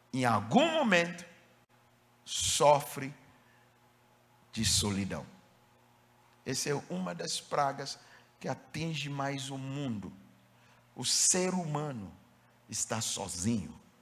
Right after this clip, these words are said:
e cada vez mais sozinho. E Jesus veio nos trazer e arrancar-nos dessa solidão e nos colocar em família, e nos colocar em relacionamentos,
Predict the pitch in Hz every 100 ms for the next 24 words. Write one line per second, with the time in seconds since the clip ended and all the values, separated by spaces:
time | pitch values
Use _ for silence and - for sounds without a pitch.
0 | _ - - - - - 151 147 131 139
1 | 131 135 135 127 - - - - - 120
2 | 101 110 95 76 - - - _ - -
3 | _ _ 92 104 113 127 117 117 123 123
4 | - - 117 98 90 107 123 147 - -
5 | - - - - 104 98 110 120 110 -
6 | 135 156 170 165 156 139 143 - 139 -
7 | 143 127 120 113 120 117 - - - _
8 | 107 110 - 117 104 107 101 98 - 104
9 | 95 95 101 113 123 - - _ _ -
10 | - - 110 107 - 131 127 110 117 104
11 | 110 110 - - 113 101 90 92 110 131
12 | - - -